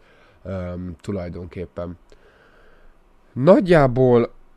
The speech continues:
ennyi lett volna a sötét oldal ebben a játékban, mondhatni így. És hát fontoljátok meg ezeket, mielőtt veszitek. A másik dolog pedig nincs single player, ugye?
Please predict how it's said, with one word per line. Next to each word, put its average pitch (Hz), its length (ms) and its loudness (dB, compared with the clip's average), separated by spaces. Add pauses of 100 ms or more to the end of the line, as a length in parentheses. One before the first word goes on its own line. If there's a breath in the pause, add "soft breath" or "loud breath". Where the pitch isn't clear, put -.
(1300)
ennyi 147 360 2
lett 110 240 0
volna 110 600 4
a 110 640 -2 (260 loud breath)
sötét 139 520 0
oldal 117 520 0 (320 loud breath)
ebben 113 300 -4
a 120 60 -2
játékban, 120 840 -2
mondhatni 107 560 -10
így. 110 300 -12 (680 loud breath)
És 110 720 -6
hát 110 320 -10
fontoljátok 143 720 -4
meg 104 180 -8
ezeket, 101 380 -10
mielőtt 95 320 -12
veszitek. 95 420 -14
A 104 80 -10
másik 147 400 -8
dolog 117 280 -8
pedig 113 260 -8
nincs 151 220 -6
single 110 380 -4
player, 92 400 -10
ugye? 95 320 -8